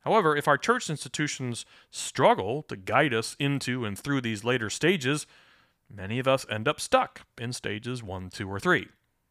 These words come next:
And we're missing out on the depth and the breadth and the power, the impact and the peace that the Bible promises. This is another way to describe the formation gap. You know, it's funny, but for all the pastors, theologians, lay people, podcasts, and books I encounter,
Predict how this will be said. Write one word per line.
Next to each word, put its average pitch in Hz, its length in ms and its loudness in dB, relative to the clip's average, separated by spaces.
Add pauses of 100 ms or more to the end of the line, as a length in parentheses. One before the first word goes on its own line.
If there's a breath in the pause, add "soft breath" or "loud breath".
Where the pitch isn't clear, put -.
(260)
And 107 80 -12
we're 104 100 -4
missing 143 280 2
out 135 260 6
on 135 80 0
the 127 80 -2
depth 120 400 0
and 127 100 -8
the 113 40 -2
breadth 113 400 -2
and 113 100 -10
the 110 60 -8
power, 117 440 0
the 104 180 -4
impact 135 540 -2
and 107 80 -8
the 107 60 -8
peace 180 520 -4 (540 soft breath)
that - 160 -8
the - 60 -6
Bible 98 360 -2
promises. 120 680 0 (600)
This - 120 -12
is 107 100 -4
another 95 300 -6
way 92 160 -6
to 92 100 -12
describe 104 720 2
the 98 100 -12
formation 135 500 -2
gap. 85 260 -16 (800)
You 143 60 0
know, 131 60 6
it's - 140 0
funny, 143 220 4
but 117 160 -2
for 139 100 2
all 147 160 8
the 113 80 -4
pastors, 139 600 4
theologians, 131 640 2
lay 123 180 0
people, 123 380 -8
podcasts, 120 640 0
and 107 140 -10
books 135 220 -4
I 107 100 0
encounter, 107 480 -2